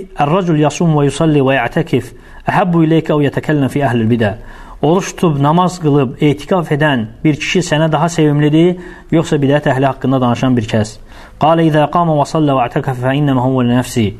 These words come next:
Buyurur ki, əgər namaz qılsa, o, e, durub namaz qılsa,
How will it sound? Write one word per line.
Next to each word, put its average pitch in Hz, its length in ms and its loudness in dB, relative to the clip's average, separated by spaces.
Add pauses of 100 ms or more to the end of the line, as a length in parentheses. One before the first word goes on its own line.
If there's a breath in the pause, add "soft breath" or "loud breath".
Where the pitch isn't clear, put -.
Buyurur 156 340 2
ki, 135 140 2 (420 loud breath)
əgər 156 320 2
namaz 160 320 0
qılsa, 143 300 -2 (500)
o, 139 80 0 (320)
e, 135 140 2 (340)
durub 170 220 4
namaz 160 320 2
qılsa, 147 260 0